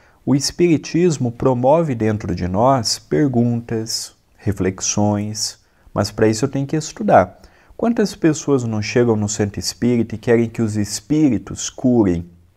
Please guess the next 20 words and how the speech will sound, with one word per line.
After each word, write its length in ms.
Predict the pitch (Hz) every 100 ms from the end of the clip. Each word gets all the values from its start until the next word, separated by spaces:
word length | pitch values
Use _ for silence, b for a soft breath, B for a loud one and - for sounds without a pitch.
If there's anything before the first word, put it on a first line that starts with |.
| _ _
as 120 | 120 -
suas 220 | 110 101
enfermidades, 1160 | 101 - 101 120 127 113 110 107 110 - - - b b b
solucione 640 | - 139 123 - 127 120
os 100 | 107
seus 220 | 107 107
problemas 540 | - 107 101 98 95 98
no 80 | 95
casamento, 840 | 101 107 147 135 117 117 117 113 b b b
resolva 520 | - 147 127 135 131 120
a 40 |
parte 360 | - 104 101 -
financeira? 840 | 104 117 131 - 139 131 123 120 b b b
E 80 | 151
hoje 280 | 196 269 160
nós 240 | 139 123
estamos 480 | 117 - - 117 104
vendo 240 | 107 107 98
pelo 260 | 101 92
estudo, 920 | 90 - - 95 120 143 139 110 87